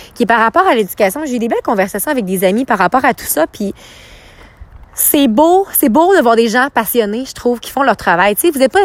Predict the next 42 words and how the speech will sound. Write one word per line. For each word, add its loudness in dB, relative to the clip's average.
nécessairement 0
obligé -2
de 0
travailler 0
avec -6
les -2
enfants, -4
de -8
travailler 2
avec, -2
euh, 0
les 2
adolescents, 2
hein, 2
ou, 2
euh, 4
bref, -2
les 2
enfants 0
tout -12
court, 2
pour 2
être 0
quelqu'un -2
d'exemplaire. -4
Mais 2
je 0
veux 2
vraiment 2
que 0
vous 4
réalisiez 0
que -2
quand 0
vous -2
laissez 0
vos -2
enfants 0
huit -2
heures 2
par -4
jour -2